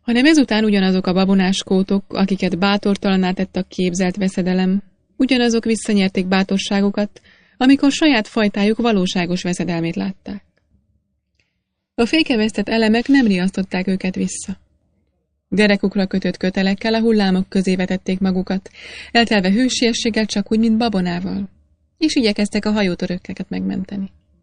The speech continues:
Szerencsésen sikerült, habár közülük egyik másik, köztük a derék Jack Ryan is, ugyancsak komoly zúzodásokat szenvedett a sziklákon.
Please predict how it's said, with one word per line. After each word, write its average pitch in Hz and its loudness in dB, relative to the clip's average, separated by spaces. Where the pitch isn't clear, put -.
Szerencsésen 226 2
sikerült, 185 -2
habár 220 0
közülük 240 0
egyik 202 0
másik, 202 0
köztük 185 -6
a 180 -2
derék 190 0
Jack 185 -2
Ryan 180 0
is, 190 -4
ugyancsak 202 2
komoly 202 0
zúzodásokat 185 -2
szenvedett 180 -4
a 185 -2
sziklákon. 185 -6